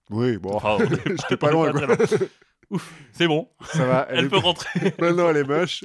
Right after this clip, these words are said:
Speaker 2: Elle
Speaker 1: elle peut
Speaker 2: peut
Speaker 1: rentrer.
Speaker 2: rentrer dans les ordres. Va s'en suivre un mariage mystique, bon, des guérisons miraculeuses, le soutien aux ordres monastiques, soutien à la croisade, deux schismes, hein, pendant ce,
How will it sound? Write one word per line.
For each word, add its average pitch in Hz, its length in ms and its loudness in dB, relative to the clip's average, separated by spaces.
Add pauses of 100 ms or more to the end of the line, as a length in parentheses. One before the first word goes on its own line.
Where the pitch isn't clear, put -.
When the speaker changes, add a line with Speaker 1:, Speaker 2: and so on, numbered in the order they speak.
Speaker 2:
Elle - 80 -4
Speaker 1:
elle 147 60 -6
peut 214 40 0
Speaker 2:
peut 160 80 -2
Speaker 1:
rentrer. 135 140 0
Speaker 2:
rentrer 196 200 -4
dans 190 140 -2
les 139 240 -6
ordres. 101 260 -6 (1300)
Va 190 140 0
s'en 196 180 -14
suivre 165 640 -12 (100)
un 120 120 -4
mariage 147 400 -4
mystique, 180 840 -10 (140)
bon, 110 260 -10
des 123 220 -6
guérisons 131 400 -4
miraculeuses, 117 960 -6
le 139 120 -4
soutien 147 440 -10
aux 120 240 -8
ordres 123 340 -4
monastiques, 151 880 -12 (480)
soutien 170 360 -6
à 151 40 0
la 113 140 -2
croisade, 135 880 -2
deux 117 200 -4
schismes, 139 520 -6 (420)
hein, 123 180 -12 (440)
pendant 110 260 -4
ce, - 140 -14